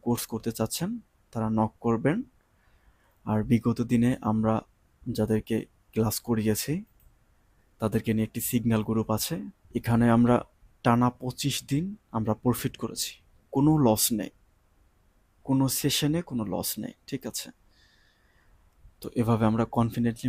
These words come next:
মার্কেট অ্যানালাইসিস করি এবং ট্রেড প্লেস করি। তো আমাদেরকে মেসেজ করবেন, আরএনপি ট্রাস্টেডের প্রোফাইলে ক্লিক করার পরে এখানে সাপোর্ট দেয়া আছে, আপনি সাপোর্টে বিস্তারিত জানতে যোগাযোগ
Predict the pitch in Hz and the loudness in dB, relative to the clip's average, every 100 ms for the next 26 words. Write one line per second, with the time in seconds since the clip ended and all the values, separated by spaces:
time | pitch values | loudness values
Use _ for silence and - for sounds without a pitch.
0 | 113 110 117 117 113 117 113 110 120 - | 0 -2 -4 -4 0 0 0 -2 -4 -6
1 | 123 127 214 120 113 180 - 110 - - | -4 -4 -2 -2 -2 -4 -4 -4 -4 0
2 | 120 - - - _ _ _ _ _ _ | 0 0 -6 -10 _ _ _ _ _ _
3 | _ - _ _ _ _ _ _ - - | _ -20 _ _ _ _ _ _ -20 -20
4 | _ 104 104 107 107 - 110 110 131 110 | _ -4 0 2 0 0 2 4 2 -2
5 | - 123 156 214 - 113 117 113 - 110 | 0 -2 -2 -2 -2 -2 -2 -6 -4 -4
6 | - 120 120 131 120 _ _ - 123 - | -4 -10 -6 -8 -8 _ _ -4 -2 0
7 | 120 120 117 120 120 120 143 147 120 107 | 0 0 -4 -6 -4 -4 -4 -6 -4 -4
8 | - 107 117 113 123 117 113 - 220 - | -2 -2 0 -2 2 4 4 2 -8 -10
9 | _ _ - _ - 107 110 - 107 117 | _ _ -20 _ -16 -8 -6 -2 -2 0
10 | 117 147 113 - 110 120 110 107 - 151 | -2 -2 -2 0 0 2 0 0 0 0
11 | 117 110 110 | 2 2 -2